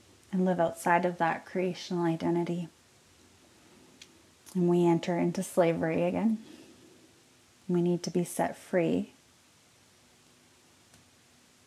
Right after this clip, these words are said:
What does it look like to live into this identity of freedom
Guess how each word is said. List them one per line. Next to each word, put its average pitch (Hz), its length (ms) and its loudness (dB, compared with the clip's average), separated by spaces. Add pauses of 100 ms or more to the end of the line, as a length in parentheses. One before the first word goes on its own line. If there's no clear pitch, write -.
(1700)
What 190 180 4
does 185 220 4
it 180 160 4
look 175 240 2
like - 240 0
to - 100 -4
live 175 220 4
into 175 340 2
this 170 240 -6
identity 170 560 -2
of 180 140 -2
freedom - 460 -8